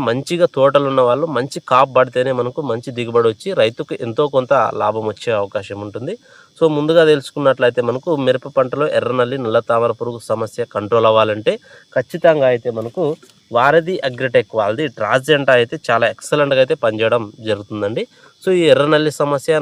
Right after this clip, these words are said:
నల్ల తామర పురుగు సమస్య అనేది కంట్రోల్ అవ-, చేయాలి అంటే బెస్ట్గా ఇప్పుడు ప్రజెంట్ సిచ్యువేషన్లో ట్రాజెంటా అనేది చాలా బాగా పనిచేయడం జరుగుతుంది. So, ఉధృత ఎక్కువగా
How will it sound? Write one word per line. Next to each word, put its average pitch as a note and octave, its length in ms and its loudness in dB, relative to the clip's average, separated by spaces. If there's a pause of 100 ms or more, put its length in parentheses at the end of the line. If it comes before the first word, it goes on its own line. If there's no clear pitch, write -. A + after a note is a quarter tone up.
నల్ల A#2 120 2 (120)
తామర C3 320 4
పురుగు B2+ 180 -6 (100)
సమస్య B2 440 -2
అనేది B2 200 0 (100)
కంట్రోల్ A#2 380 2
అవ-, G#2 220 2
చేయాలి A2+ 380 2
అంటే E3+ 180 -2 (480)
బెస్ట్గా F3+ 460 2
ఇప్పుడు D3+ 260 -6
ప్రజెంట్ B2+ 340 4
సిచ్యువేషన్లో C3+ 480 -4 (100)
ట్రాజెంటా A#2+ 480 0
అనేది C#3 160 -6 (120)
చాలా A2 260 0
బాగా A2 160 0 (100)
పనిచేయడం G#2+ 400 -2 (200)
జరుగుతుంది. A2+ 420 -8 (380)
So, F3+ 60 -2 (140)
ఉధృత D#3+ 280 0 (180)
ఎక్కువగా E3 360 0